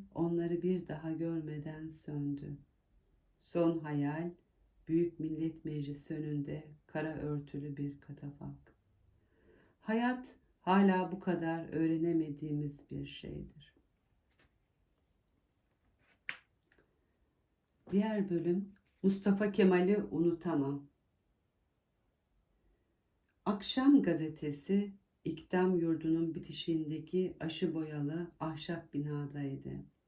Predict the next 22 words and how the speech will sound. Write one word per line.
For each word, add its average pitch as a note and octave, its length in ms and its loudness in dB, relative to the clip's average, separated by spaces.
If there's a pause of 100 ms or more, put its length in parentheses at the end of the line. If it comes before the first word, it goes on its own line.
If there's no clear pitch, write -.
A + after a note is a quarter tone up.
(1300)
Arka G3 400 6
oda F3 400 2
Boğazı F3 440 0
ve F3+ 180 2
limanı D3+ 420 -2
görür. C3 500 -8 (680)
Eski G3+ 340 -2
İttihat G3+ 540 -2
ve F3 100 -8
Terakki E3 540 0
Merkezi'nden D#3 1000 -2
dördüncü E3 540 2
Ordu D3+ 440 -2
şifre F3 500 -6
kaleminden D3+ 720 -4
tanıdığım C#3+ 600 0
Cafer, C#3+ 680 -4 (960)
o A#3 60 0
sabah F#3 600 0
beni E3+ 240 4
ziyarete D3+ 560 0
gelmişti. C#3 720 -4